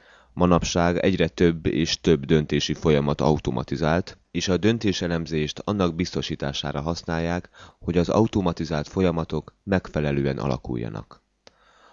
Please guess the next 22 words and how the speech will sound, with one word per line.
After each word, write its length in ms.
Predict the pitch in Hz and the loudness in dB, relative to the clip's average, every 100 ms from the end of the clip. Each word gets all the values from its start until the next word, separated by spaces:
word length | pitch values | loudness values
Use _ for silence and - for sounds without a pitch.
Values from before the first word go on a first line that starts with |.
| _ | _
A 260 | - 92 92 | 4 4 6
korai 360 | 151 151 101 | 4 6 6
szakértői 680 | 82 - 104 87 78 - 80 | 4 2 2 2 -2 0 2
rendszerekkel 680 | 78 85 85 82 78 - 76 | 2 2 0 -2 -2 -2 -2
kapcsolatos 640 | - - - 80 78 78 | 0 -2 0 0 0 -2
kutatás 600 | - 90 82 90 90 90 | -4 -2 -2 0 0 0
inkább 360 | - 104 95 90 | -4 -4 -4 -4
kérdések 580 | - 95 85 80 - 76 | 0 0 2 -2 -4 -6
megválaszolására 1080 | 82 73 71 69 69 80 73 73 - 73 73 | -4 -4 -4 -4 -6 -4 -4 -4 -6 -4 -4
irányult, 580 | 80 78 78 85 87 - - - | -4 -4 -4 -4 -4 -8 -20 -12
mint 320 | 82 82 90 | -4 -2 0
döntések 540 | 80 87 76 73 - 73 | 4 4 4 -4 -4 -6
meghozatalára. 920 | 76 - 67 64 - 60 50 53 - _ _ - - _ | -8 -6 -8 -8 -10 -10 -10 -12 -16 _ _ -20 -20 _
Azok 280 | - 131 113 | 0 2 4
a 40 | 87 | 4
rendszerek, 640 | 87 80 - 73 71 - | 2 2 -2 -4 -4 -6
amelyek 420 | - 80 78 - | -4 0 0 -2
cselekvéseket 800 | - 120 95 78 73 71 76 - | 0 2 0 -2 -4 -2 -4 2
javasoltak 680 | 85 78 - 71 - 67 - | 2 2 0 -4 -4 -8 -6
a 80 | |
véleménynyilvánítás 1080 | 67 85 82 78 73 73 67 67 67 65 65 | 0 2 2 0 0 -2 -2 -4 -6 -8 -8
helyett, 420 | - 85 98 - | -4 -2 -2 -4